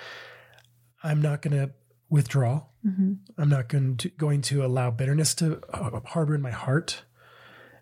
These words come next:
Speaker 1: And those things help me to love you, to serve you, to, uh, minister to you,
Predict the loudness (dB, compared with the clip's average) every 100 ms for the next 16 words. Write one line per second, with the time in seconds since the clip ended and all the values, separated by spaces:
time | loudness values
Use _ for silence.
0 | _ -2 2 2 2 0 0 -2 -2 0
1 | 0 0 2 2 2 0 -6 -2 2 2
2 | 2 2 2 2 0 2 2 2 2 2
3 | 2 2 0 0 0 -2 -6 -12 -12 -2
4 | 2 2 2 -2 -4 -2 2 2 2 0
5 | -2 0 0 2 0